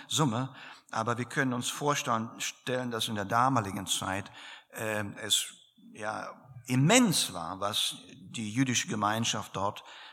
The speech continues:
dann nach Jerusalem geschickt hat. Und das war dem, dem Statthalter ein bisschen zu viel. Er sagt, ihr hört auf damit, das Gold bleibt hier. Jesus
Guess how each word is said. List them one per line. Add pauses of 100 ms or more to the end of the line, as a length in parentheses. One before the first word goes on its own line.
(120)
dann
nach
Jerusalem
geschickt
hat.
Und
das
war
dem,
dem
Statthalter
ein
bisschen
zu
viel. (120)
Er
sagt,
ihr
hört
auf
damit,
das (320)
Gold
bleibt
hier. (480)
Jesus